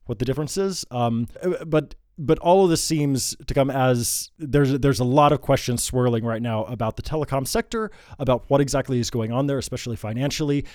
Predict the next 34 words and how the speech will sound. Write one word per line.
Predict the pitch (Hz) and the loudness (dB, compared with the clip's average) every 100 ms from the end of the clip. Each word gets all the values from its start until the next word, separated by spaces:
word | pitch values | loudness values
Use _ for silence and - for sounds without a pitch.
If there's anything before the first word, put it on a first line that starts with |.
| - - | -16 -4
And | 135 | -4
in | 135 | -2
addition | 135 127 175 175 143 | -2 0 0 0 -2
to | - 160 131 | -2 0 0
Ali | - 123 127 | 0 0 0
Ibrahim | 120 123 - 202 214 160 123 - - | -2 -4 -4 -2 0 0 -2 -6 -4
looking | 139 147 127 | -4 -2 -2
into | 120 101 | -2 -4
this | 110 - | -4 -6
stuff, | - 120 113 - - - 135 | -2 -2 -2 -6 -20 -8 0
we | 147 | 2
have | 135 131 127 123 | 4 4 4 0
a | - - | -6 -6
parliamentary | - 147 151 143 - 123 | -4 0 2 0 0 -2
committee, | - 120 135 143 107 | -2 -4 0 0 0
the | 113 | -2
Media | 123 131 120 | -2 -2 -2
and | |
Telecommunications | 113 123 117 127 110 160 185 165 - | -2 -2 -2 -4 -4 -6 -6 -6 -6
Committee, | 123 110 110 - - _ | -4 -2 -4 -6 -16 _
headed | 131 127 120 | -2 0 0
by, | 123 120 117 113 120 | 0 2 2 -2 -4
uh, | 113 110 104 _ | -4 -4 -8 _
Hezbollah | - 131 104 131 120 | -6 -6 -2 0 0
M | 123 117 | -2 -4
P | - 117 107 - _ | -4 -4 -4 -8 _
Hussein | 117 - 147 | -6 -2 0
Al-Haj | 123 - 127 - | -2 -2 -2 0
Hassan, | 196 185 123 127 147 _ _ | 0 2 0 -4 -10 _ _
also | 156 180 - 170 | 2 2 2 2
looking | 147 143 127 123 | 2 2 0 -2
into | 117 110 | -4 -4
this | 110 | -4
stuff. | - - 113 110 | -4 -2 -2 -2